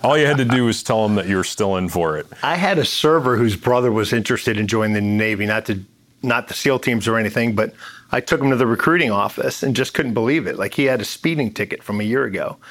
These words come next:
Speaker 2: and they were beating the kid up about a speeding ticket.
Speaker 1: Jesus.
Speaker 2: Uh, he's like, "You know, I could take you or I could take this guy that doesn't have a speeding ticket." It, it doesn't make sense, but it does.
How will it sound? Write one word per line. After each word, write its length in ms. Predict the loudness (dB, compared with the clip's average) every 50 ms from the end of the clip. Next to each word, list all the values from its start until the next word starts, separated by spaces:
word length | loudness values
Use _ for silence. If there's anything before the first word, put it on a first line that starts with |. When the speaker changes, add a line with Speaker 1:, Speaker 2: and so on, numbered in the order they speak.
| -20 -20 -20 _ -6
Speaker 2:
and 80 | -4 -2
they 40 | 0
were 120 | 0 -2
beating 280 | -2 -2 -2 -2 -2 -4
the 60 | -4
kid 200 | -2 0 0 0
up 140 | 0 -2 -2
about 240 | -2 -2 -2 -2
a 40 | -4
speeding 460 | -6 -6 -4 -2 -2 -2 -2 -2 -4
ticket. 440 | -6 -8 -10 -8 -8 -8 -8 -10 -12 -16
Speaker 1:
Jesus. 440 | -10 -8 -6 -6 -6 -8 -8 -6 -6
Speaker 2:
Uh, 160 | -4 -4 -4 -4
he's 300 | -2 -2 -2 -2 -2 -4
like, 240 | -4 -4 -4 -4 -2
"You 60 | -2
know, 200 | -2 -2 -4 -4 -4
I 80 | -4 -4
could 180 | -4 -4 -2
take 240 | -2 -2 -2 0 0
you 160 | 2 4 4
or 140 | 4 4 2
I 80 | 0 -2
could 120 | -2 -2
take 200 | -4 -4 -2 -2
this 160 | -2 -2 0
guy 120 | 0 0 0
that 160 | 0 0 0
doesn't 260 | 0 -2 0 0 -2
have 180 | -2 -2 -4 -6
a 60 | -8
speeding 360 | -10 -8 -6 -4 -4 -4 -6
ticket." 400 | -8 -8 -10 -8 -8 -10 -10 -10 -8
It, 160 | -8 -8 -8 -6 -6 -6 -6 -6 -6
it 140 | -8 -8 -8 -10 _ _ _ _ _ 0
doesn't 300 | 0 0 2 2 2 2
make 160 | 0 0 -2
sense, 320 | -2 -2 -2 -2 -2 -4
but 140 | -2 -2 0
it 120 | 0 2
does. 400 | 2 2 2 0 -2 -6 -10 -14